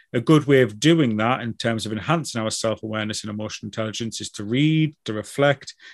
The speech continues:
to engage in training, and to also use reflective supervision and peer supervision to help flesh out those feelings and see potentially what vibes you are giving out and what barriers you are placing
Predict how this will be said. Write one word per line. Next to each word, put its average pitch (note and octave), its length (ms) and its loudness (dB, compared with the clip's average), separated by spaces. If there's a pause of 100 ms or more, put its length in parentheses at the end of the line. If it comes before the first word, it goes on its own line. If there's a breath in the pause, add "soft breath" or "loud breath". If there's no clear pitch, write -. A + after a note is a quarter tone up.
(160 loud breath)
to A2+ 120 -6
engage A2+ 440 0
in A2 100 -6
training, A2+ 720 0 (300 soft breath)
and A2 100 -6
to A#2 160 0
also A2+ 240 0
use A2 220 -2
reflective A#2 520 -4
supervision A2 540 -4
and G#2+ 220 -6
peer D#3+ 240 2
supervision G#2+ 840 -4 (340 loud breath)
to - 100 -10
help A#2 200 -4
flesh - 320 -2
out A2+ 180 -2
those A2 240 -6
feelings A2+ 560 -2
and A2 120 -6
see A#2+ 400 -2
potentially G#2+ 920 -4 (360 soft breath)
what A#2 240 0
vibes A#2 680 4
you A#2+ 240 4
are B2+ 160 4
giving B2+ 380 0
out C#3+ 340 0
and A2+ 140 -2
what A2 200 -8
barriers A2+ 480 0
you E3 160 2
are B2+ 220 2
placing A2 680 -2